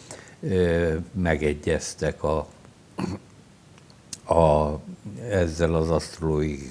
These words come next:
körrel. És hát akkor megint kíváncsi lettem, és a,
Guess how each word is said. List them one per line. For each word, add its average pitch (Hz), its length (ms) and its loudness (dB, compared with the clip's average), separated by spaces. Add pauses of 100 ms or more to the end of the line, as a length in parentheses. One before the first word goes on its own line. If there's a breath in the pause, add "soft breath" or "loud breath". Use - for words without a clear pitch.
körrel. 67 520 -4 (800 loud breath)
És 101 440 2
hát - 460 4
akkor 147 480 4
megint 101 440 4
kíváncsi 87 640 4
lettem, 98 480 8
és 92 300 2
a, 87 160 4